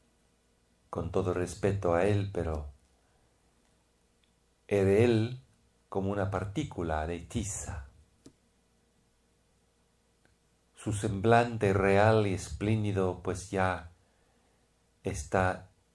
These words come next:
en el ataúd en forma de cenizas de huesos. Cristo Rey, el primero nacido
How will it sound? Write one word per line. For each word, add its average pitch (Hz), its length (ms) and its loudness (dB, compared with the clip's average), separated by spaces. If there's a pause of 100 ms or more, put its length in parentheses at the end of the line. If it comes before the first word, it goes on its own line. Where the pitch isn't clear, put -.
(160)
en 92 140 -6
el 85 280 -8
ataúd 98 680 0 (1080)
en 90 180 -6
forma 98 420 0
de 87 120 0
cenizas 98 640 -4
de 85 140 -2
huesos. - 720 -4 (2250)
Cristo 120 400 2
Rey, 107 480 4 (1160)
el 101 200 4
primero 117 560 6
nacido 104 920 2